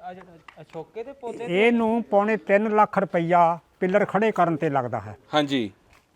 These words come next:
Speaker 2: ਚਾੜ੍ਹਨ ਉੱਤੇ, ਚਾੜ੍ਹਨ ਵਾਸਤੇ।
Speaker 3: ਜੀ।
Speaker 2: ਫਿਰ ਉਹ ਪਿੱਲਰ ਜਿਹੜੇ ਆ, ਉਹ ਮਈ ਜੂਨ ਚ ਗਰਮ ਹੋ ਜਾਂਦੇ ਆ।
Speaker 3: ਜੀ।
Speaker 2: ਇਹਨੂੰ ਚਾਹੀਦੀ ਆ ਤਰ ਗਰਮੀ,
Speaker 3: ਜੀ।
Speaker 2: ਜਿੱਦਾਂ ਸਮੁੰਦਰਾਂ ਦੇ ਕੰਢੇ ਆ।
Speaker 3: ਜੀ।
Speaker 2: ਖੁਸ਼ਕ ਗਰਮੀ ਦਾ ਇਹਨਾਂ ਨੂੰ ਭਾਰੀ ਨੁਕਸਾਨ ਹੁੰਦਾ।
Speaker 3: ਜੀ।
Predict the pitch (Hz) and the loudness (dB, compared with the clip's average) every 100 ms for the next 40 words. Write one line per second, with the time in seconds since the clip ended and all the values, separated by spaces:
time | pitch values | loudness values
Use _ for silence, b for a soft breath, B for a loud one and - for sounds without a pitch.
0 | _ 180 202 208 175 151 - 147 139 180 | _ 2 4 4 0 -4 -6 -8 -4 0
1 | 190 180 147 123 - 107 - - 139 143 | 2 2 -2 -2 -6 -18 -20 -14 -4 -2
2 | 123 120 - _ - 214 254 247 - 208 | -2 -6 -18 _ 0 2 4 2 0 0
3 | 233 214 220 226 208 175 160 _ _ _ | 0 0 0 2 4 4 2 _ _ _
4 | _ 202 220 202 170 185 220 180 190 208 | _ -2 -2 -2 0 2 2 2 2 2
5 | 208 160 160 185 151 160 151 147 135 127 | 0 4 4 4 2 0 -2 -4 -6 -10
6 | _ _ - 139 139 123 _ _ 190 220 | _ _ -8 -2 -2 -4 _ _ -2 0
7 | 262 262 220 202 233 208 226 226 - 170 | 2 0 2 0 0 0 0 -2 0 2
8 | 160 156 147 143 131 - _ 135 139 135 | 4 4 2 -2 -6 -12 _ -8 -2 -2
9 | 156 147 - 160 160 165 147 147 175 185 | 0 -2 -2 -4 -2 -4 -4 -4 -6 -6
10 | 143 123 - 143 147 139 123 185 208 - | -8 -10 -16 -6 -2 -2 -2 0 2 2
11 | 233 220 208 214 208 202 214 214 185 165 | 2 2 2 0 0 0 -2 -6 -4 -2
12 | 131 151 120 143 139 127 123 117 - 131 | -2 -4 -6 -6 -6 -8 -10 -14 -14 -6
13 | 143 127 | -4 -4